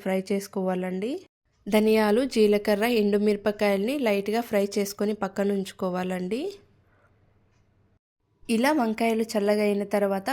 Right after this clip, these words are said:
వంకాయల పైన ఉండే పొట్టు తొడిమల్ని తీసుకొని పక్కన ఉంచుకోవాలండి. ఇప్పుడు ఈ పచ్చడిని రోట్లో అయినా వేసుకొని దంచుకోవచ్చు, రోలు లేకుంటే మిక్సీలో అయినా వేసుకొని ఈ రోటి పచ్చడిని తయారు చేసుకోవచ్చండి.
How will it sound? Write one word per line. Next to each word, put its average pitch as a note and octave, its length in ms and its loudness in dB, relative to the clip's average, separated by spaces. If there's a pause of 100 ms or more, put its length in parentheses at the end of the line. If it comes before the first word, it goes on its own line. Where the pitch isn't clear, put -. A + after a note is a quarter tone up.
వంకాయల G#3 480 0
పైన G3+ 180 0 (140)
ఉండే F#3+ 180 -2 (100)
పొట్టు F#3+ 260 -6 (120)
తొడిమల్ని G3+ 580 -2
తీసుకొని G#3 480 -8
పక్కన G#3 360 -2
ఉంచుకోవాలండి. F#3 840 -6 (1300)
ఇప్పుడు A#3 220 4 (120)
ఈ - 100 2
పచ్చడిని G#3+ 640 0
రోట్లో G#3+ 340 2
అయినా G#3+ 280 2
వేసుకొని G3+ 440 -2
దంచుకోవచ్చు, G3 600 -2 (120)
రోలు G#3 300 2
లేకుంటే G3 400 -4 (100)
మిక్సీలో G#3 440 0 (100)
అయినా G3+ 280 0
వేసుకొని G3+ 440 -4
ఈ G#3+ 100 0
రోటి G3 240 -4
పచ్చడిని G3 460 -4
తయారు F#3 380 -2
చేసుకోవచ్చండి. F#3 800 -6